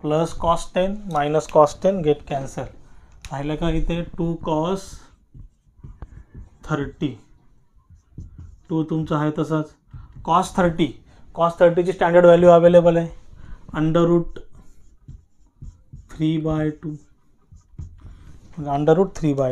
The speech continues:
two. आता इथे टू, टू get cancel, हा टू, हा two get cancel, राहिलं काय?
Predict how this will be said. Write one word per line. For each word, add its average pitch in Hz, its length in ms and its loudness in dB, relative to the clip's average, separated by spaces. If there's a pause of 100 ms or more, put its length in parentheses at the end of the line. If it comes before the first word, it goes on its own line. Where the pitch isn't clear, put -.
two. - 200 -10
आता 143 160 -6
इथे 147 240 -2 (120)
टू, 156 100 -2
टू 160 220 -2
get 165 200 -2
cancel, 165 440 0 (960)
हा 151 160 -10 (100)
टू, 156 140 -4
हा 147 80 -4 (100)
two 160 100 -8
get 156 220 -8
cancel, 151 280 -4
राहिलं 147 280 2
काय? 175 260 4